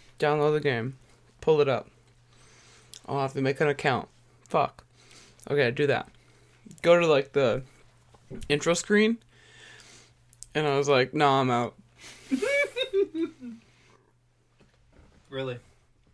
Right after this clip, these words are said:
Speaker 1: Seriously. <laughs> I was like, "Yep, this is not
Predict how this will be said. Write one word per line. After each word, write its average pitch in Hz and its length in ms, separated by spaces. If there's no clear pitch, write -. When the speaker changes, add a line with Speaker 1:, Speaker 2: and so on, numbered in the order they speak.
Speaker 1:
Seriously. 139 580
<laughs> - 400
I 175 60
was 190 80
like, 196 180
"Yep, 202 220
this 151 180
is 135 100
not 139 300